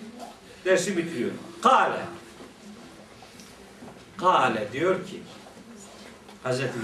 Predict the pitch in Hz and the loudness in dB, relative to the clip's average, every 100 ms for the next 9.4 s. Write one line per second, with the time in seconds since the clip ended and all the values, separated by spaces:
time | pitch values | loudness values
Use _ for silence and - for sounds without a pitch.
0 | 139 131 120 - - - - - - - | -2 -2 -4 -10 -16 -18 -20 -20 -20 -20
1 | - - - - - - - 160 160 147 | -20 -20 -20 -20 -20 -12 0 2 2 -4
2 | - 117 160 175 - 127 - - 104 95 | -4 0 6 6 4 -4 -8 -8 -8 -8
3 | 90 117 180 190 175 127 123 123 113 110 | -6 4 6 8 6 4 4 4 4 -2
4 | 107 98 95 87 - 104 95 - - - | -4 -6 -6 -10 -10 -10 -8 -12 -14 -18
5 | - - - 170 151 151 139 131 - - | -20 -18 -10 -8 -4 -2 4 4 2 -4
6 | - - - - - - - - 349 220 | -12 -16 -16 -14 -16 -16 0 8 8 8
7 | 147 113 110 120 175 - - - - - | 6 2 -2 2 6 6 4 -8 -16 -20
8 | - - - - - - - - - 220 | -20 -20 -20 -20 -18 -14 -8 -6 4 6
9 | - - 190 | 6 4 0